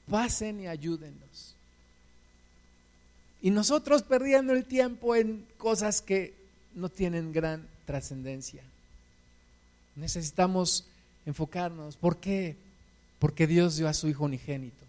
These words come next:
Porque de tal manera amó Dios al mundo, para que todo aquel que en él cree no se pierda, mas tenga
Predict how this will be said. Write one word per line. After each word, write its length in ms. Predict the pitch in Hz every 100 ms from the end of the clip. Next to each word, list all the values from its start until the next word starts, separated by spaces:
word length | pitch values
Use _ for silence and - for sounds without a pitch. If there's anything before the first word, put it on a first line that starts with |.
| _ _ _ _ _ _ -
Porque 240 | 143 160
de 60 | 151
tal 220 | 175 170
manera 280 | 160 156 151
amó 160 | 147
Dios 220 | 143 139
al 100 | 139
mundo, 320 | 131 135 135 117 - _ - _ _ _ -
para 200 | 143 143
que 120 | 143
todo 180 | 156 151
aquel 320 | 147 147 139
que 140 | -
en 80 | 139
él 120 | 139
cree 200 | 139 143
no 80 | 139
se 160 | 143 127
pierda, 340 | 139 131 135
mas 220 | 131 131
tenga 340 | 139 127 123